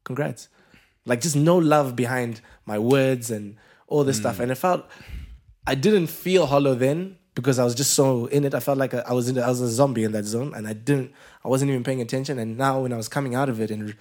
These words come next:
Speaker 1: going back and interacting with certain people, there were lots of messages that I sent to a bunch of people. I was like, "Hey, I know over this period of time, I was probably a ghost, or I was probably the worst person to talk to. I was probably this, I was probably that."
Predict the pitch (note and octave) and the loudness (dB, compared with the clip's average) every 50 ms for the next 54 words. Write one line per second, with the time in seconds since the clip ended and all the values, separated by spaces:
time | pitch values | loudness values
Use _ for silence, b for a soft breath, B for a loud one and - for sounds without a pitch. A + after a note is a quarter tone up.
0 | b b b b b - B2+ C3 B2 A#2+ B2+ A#2+ - A#2 A#2+ B2+ B2 B2 B2+ B2 | b b b b b -6 -4 -4 -2 -2 -2 -2 -4 -4 -6 -6 -6 -4 -4 -4
1 | A#2+ - B2 A#2 A2 - - B2 A#2 A2 A2 B2 B2 A#2 - G#2 G#2 - B B | -4 -4 -6 -8 -6 -4 -4 -4 -4 -4 -4 -6 -6 -6 -6 -12 -12 -14 B B
2 | B B B - C#4+ C#4 C#4 A#3 A#3+ A#3 - G3 E3+ F#3 G3+ G3 F#3 C#3+ C#3 C3 | B B B 0 0 2 2 2 2 2 2 2 2 2 0 -2 -2 -4 -4 -2
3 | B2+ B2+ C3 C3+ - E3 D3 - C3+ A#2+ A#2+ C3+ D3+ D#3 C3+ A#2+ - B2+ A#2+ A#2+ | -2 -2 -2 -2 -2 -4 -4 -2 -2 -4 -2 -4 -6 -6 -8 -10 -12 -12 -10 -8
4 | A#2 A2+ A2 A2 F#2+ G#2 C3 A#2 F2 - b b b b b b b b b b | -6 -6 -6 -6 -8 -8 -8 -8 -8 -10 b b b b b b b b b b
5 | b b b b b b G#2+ A2 A#2+ C3 B2+ B2 A#2+ A2+ A2+ A2+ C#3 C#3+ - - | b b b b b b -10 -6 -4 -2 -2 -2 -2 -2 -2 -2 -2 -2 -2 -2
6 | D#3+ D#3+ D#3+ D#3+ D3+ - D3+ D#3 F3 G3 A3 G3+ - _ _ _ _ _ _ _ | -2 -2 -2 -2 -4 -2 0 0 0 0 -4 -8 -14 _ _ _ _ _ _ _
7 | _ _ _ - - A#2 A#2 A2+ A2+ - - B2 A2 G#2+ G#2+ G#2 G#2+ G#2+ G#2 G2+ | _ _ _ -6 -4 -2 -2 -2 -4 -4 -4 -4 -4 -4 -6 -8 -6 -4 -4 -6
8 | - A2 G#2+ G#2+ B2 A#2 A2 G#2+ - - - - A#2+ A2+ A2 A2 G2+ A2+ A2+ A2 | -6 -10 -10 -4 -2 -2 -2 -2 -4 -8 -10 -6 -4 -2 -2 -2 -2 -4 -4 -6
9 | G#2 - - A#2+ A2 G#2+ G#2+ G#2 G#2 A2+ A#2+ A#2 A2+ - - A#2+ A2+ A2 A2+ A2 | -6 -6 -6 -6 -6 -6 -6 -4 -2 -2 -2 -2 -2 -2 -2 -2 -2 -2 -6 -8
10 | A2+ - - A#2 A2 - - A2+ G#2+ G#2+ - - B2+ A2+ A2 A2 A#2 B2 A#2 A#2 | -8 -6 -6 -6 -6 -6 -6 -8 -6 -8 -8 -6 -8 -6 -6 -4 -4 -4 -4 -4
11 | G#2 - - A#2+ A#2 A2+ G#2+ A2 A2 G2+ | -8 -6 -6 -4 -2 -2 -2 -2 -2 -4